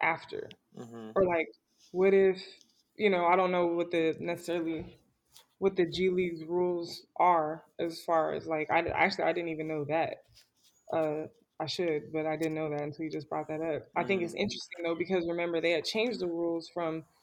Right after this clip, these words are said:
Speaker 1: be-, kids being able to go straight from high school straight to the league.
Speaker 2: Right.
Speaker 1: Because they have to do at least, what, one or two years of college?
Speaker 2: It's a one and done. You gotta do one year of college.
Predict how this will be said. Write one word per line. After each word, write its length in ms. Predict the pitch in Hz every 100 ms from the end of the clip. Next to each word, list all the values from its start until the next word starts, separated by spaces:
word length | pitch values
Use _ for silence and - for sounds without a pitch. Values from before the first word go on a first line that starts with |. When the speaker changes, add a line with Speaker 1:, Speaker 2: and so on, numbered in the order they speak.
| _ _ _ _
Speaker 1:
be-, 120 | 196 - -
kids 220 | 196 170
being 200 | 180 180
able 200 | 170 170
to 40 |
go 120 | 170 165
straight 260 | 175 165
from 100 | 180
high 120 | 170
school 220 | 160 - 156
straight 260 | 170 156
to 100 | 160
the 80 | 151
league. 380 | 160 196 151 - _ -
Speaker 2:
Right. 260 | 247 233
Speaker 1:
Because 300 | 180 196 175 - - 180
they 60 |
have 140 | 180 170
to 80 | 165
do 140 | 170
at 80 | 160
least, 240 | 165 151
what, 180 | 170 156
one 160 | 170 165
or 80 |
two 140 | - 185
years 180 | 170 165
of 80 |
college? 500 | - 180 180 - - -
Speaker 2:
It's 120 | -
a 40 | 139
one 260 | 123 131
and 160 | 113 110
done. 280 | 113 98 107
You 80 |
gotta 100 | 113
do 120 | 110 107
one 260 | 113 123
year 160 | 113 107
of 60 | -
college. 580 | 107 92 - - -